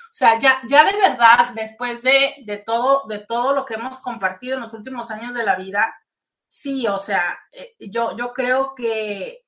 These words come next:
ya sabes, como cuando invitas a las personas que son significativas, pues claro que yo les invitaría a ustedes, ¿no?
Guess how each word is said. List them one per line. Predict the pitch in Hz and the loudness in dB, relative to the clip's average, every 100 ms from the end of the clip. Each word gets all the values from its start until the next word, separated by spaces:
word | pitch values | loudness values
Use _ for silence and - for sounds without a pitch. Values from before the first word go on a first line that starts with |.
| _ | _
ya | 214 | -8
sabes, | 208 226 220 | -4 -2 -4
como | 220 208 | -6 -8
cuando | 196 185 180 | -6 -8 -8
invitas | 175 180 214 | -12 -10 -8
a | 220 | -8
las | 208 | -8
personas | 202 - 185 208 | -10 -14 -12 -12
que | - | -14
son | 190 175 | -14 -14
significativas, | 208 196 180 165 156 - 147 156 269 - _ _ _ _ _ | -12 -14 -14 -16 -18 -16 -14 -12 -14 -20 _ _ _ _ _
pues | - - | -20 -4
claro | 220 247 | 2 2
que | 247 | 2
yo | 202 | -4
les | 202 208 | -4 -8
invitaría | 185 165 160 165 | -12 -12 -12 -14
a | 170 | -16
ustedes, | - 180 180 160 156 | -16 -14 -12 -14 -18
¿no? | 190 | -20